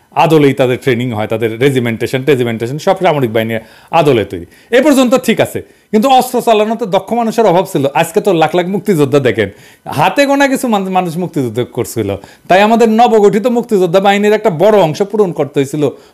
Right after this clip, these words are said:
পুলিশ সদস্যদের দিয়া। এর ফলে হইল এটা কি, তারা যুদ্ধ করলো সামরিক সেনার মতো, তাদেরই অংশ হইয়া, কারণ তারা সামরিক বাহিনীর অংশ হইয়া যুদ্ধ করলো।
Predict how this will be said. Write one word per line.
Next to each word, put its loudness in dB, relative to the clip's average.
পুলিশ 4
সদস্যদের -4
দিয়া। -16
এর 4
ফলে 2
হইল 0
এটা 0
কি, -10
তারা 2
যুদ্ধ 0
করলো -6
সামরিক -2
সেনার -6
মতো, -14
তাদেরই 2
অংশ 2
হইয়া, 4
কারণ 2
তারা 2
সামরিক 0
বাহিনীর 0
অংশ -4
হইয়া 2
যুদ্ধ -8
করলো। -12